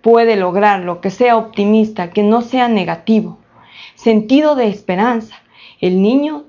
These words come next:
tiene que tener esperanzas de lo que va a pasar. Pero para eso, ahí viene un punto muy importante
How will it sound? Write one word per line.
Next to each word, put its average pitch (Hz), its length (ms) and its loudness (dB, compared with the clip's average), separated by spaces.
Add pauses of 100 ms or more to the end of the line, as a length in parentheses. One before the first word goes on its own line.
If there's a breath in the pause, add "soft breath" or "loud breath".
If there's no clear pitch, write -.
tiene 220 440 0
que - 100 -8
tener 175 380 -6
esperanzas 202 880 -6
de 180 140 -2
lo 170 120 -2
que 175 120 -6
va 170 100 -2
a 170 100 -6
pasar. 170 420 -10 (720 soft breath)
Pero 175 380 0 (300 soft breath)
para 185 260 2
eso, 202 440 -4 (220)
ahí 240 120 0
viene 247 260 -2
un 226 160 -4
punto 233 320 -2
muy 226 260 0
importante 196 840 -6